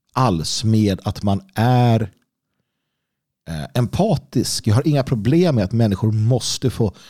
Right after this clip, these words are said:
ha tid att hantera en massa skit som de har varit med om och som de är med om och så vidare. Jag behöver det och du behöver det, absolut.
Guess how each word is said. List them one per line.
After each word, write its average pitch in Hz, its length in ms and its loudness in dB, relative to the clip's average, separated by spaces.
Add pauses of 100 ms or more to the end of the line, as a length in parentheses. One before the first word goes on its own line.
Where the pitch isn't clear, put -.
(300)
ha 107 120 -2
tid 110 480 0
att - 280 -4 (840)
hantera 113 760 2 (140)
en 113 100 -2
massa 113 220 -2
skit 101 640 -2
som 98 200 -2
de 87 140 -4
har 87 120 -4
varit 85 280 -2
med 160 340 2
om 165 240 -2
och - 80 -4
som 160 180 -8
de 147 180 -8
är 208 300 2
med 165 360 0
om 160 240 -2
och 147 80 -2
så - 120 -4
vidare. 78 360 -4
Jag 120 360 2
behöver 165 420 2
det 165 120 -4
och 156 60 -2
du 98 260 0
behöver 80 400 -8
det, - 80 -8
absolut. - 800 -8